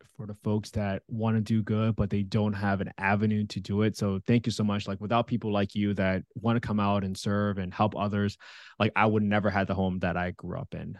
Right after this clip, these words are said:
Um, I think this is a collective community of people that sincerely cares. They wanna do,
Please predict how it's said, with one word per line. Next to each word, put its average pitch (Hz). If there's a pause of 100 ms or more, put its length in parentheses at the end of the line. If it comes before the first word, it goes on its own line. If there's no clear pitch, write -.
Um, 87
I 101
think 107
this 113
is 101
a 104
collective 104
community 104
of 95
people 104
that 95
sincerely 104
cares. 113
They 101
wanna 98
do, 107